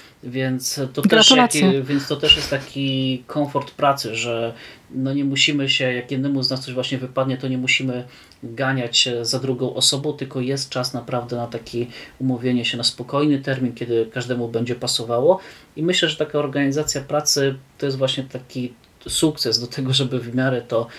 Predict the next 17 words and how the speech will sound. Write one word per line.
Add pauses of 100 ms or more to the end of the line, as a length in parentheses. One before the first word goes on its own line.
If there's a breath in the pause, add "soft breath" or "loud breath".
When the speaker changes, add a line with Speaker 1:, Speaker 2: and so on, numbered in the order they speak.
(180 loud breath)
Speaker 1:
jakoś
tak
spokojnie
godzić,
żeby
nie
złapać
przy
okazji
właśnie
wspomna-,
wspomnianej
przez
ciebie
zadyszki. (440 loud breath)
Speaker 2:
No
to,